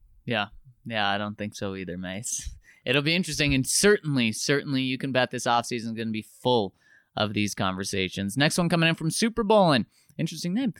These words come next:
"I've tried so hard to stay positive this year. Every week I've done my best to point out the little victories, but this has gotten exhausting. I'm sure I'm not the only one in the comments who is wishing we have an actual owner right now.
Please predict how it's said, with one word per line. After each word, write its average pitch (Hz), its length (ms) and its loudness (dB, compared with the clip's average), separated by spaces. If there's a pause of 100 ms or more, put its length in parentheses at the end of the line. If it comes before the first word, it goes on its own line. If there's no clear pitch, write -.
(180)
"I've 143 180 2
tried 208 300 4
so 247 340 4
hard 247 200 6
to 208 40 -4
stay 214 200 4
positive 202 460 2
this 120 200 2
year. 113 200 4
Every 180 260 4
week 190 200 4
I've 151 160 4
done 139 160 4
my 127 140 4
best 135 400 2
to 208 80 0
point 131 260 2
out 123 180 2
the 120 100 0
little 135 360 4
victories, 117 720 0 (240)
but 120 140 0
this 139 180 2
has 143 160 0
gotten 127 320 2
exhausting. 117 880 0 (320)
I'm 131 160 4
sure 180 280 4
I'm 202 160 6
not 165 200 4
the 131 120 2
only 120 160 2
one 117 180 2
in 117 80 2
the 110 60 0
comments 101 400 -2
who 117 80 -2
is 113 120 -6
wishing 139 400 2
we 156 120 2
have 120 160 2
an 113 80 2
actual 113 360 0
owner 202 300 4
right 165 220 4
now. 117 240 2